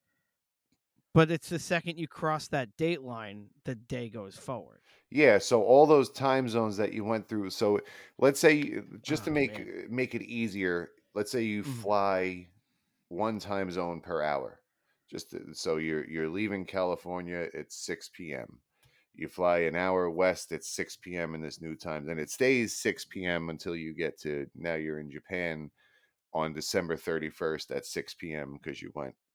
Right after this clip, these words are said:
Speaker 2: one time zone per hour. Now, when you come back, that shit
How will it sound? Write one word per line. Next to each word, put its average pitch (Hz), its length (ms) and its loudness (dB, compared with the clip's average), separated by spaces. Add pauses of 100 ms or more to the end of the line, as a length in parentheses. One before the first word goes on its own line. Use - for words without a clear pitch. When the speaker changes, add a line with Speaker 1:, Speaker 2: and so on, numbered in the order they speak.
(260)
Speaker 2:
one 76 320 -8
time 71 300 -8
zone 76 240 -10
per 78 240 -4
hour. 64 340 -2 (640)
Now, 101 280 0
when 107 180 0
you 110 180 -2
come 98 340 -4 (100)
back, 101 500 4 (960)
that 98 400 4
shit 107 380 2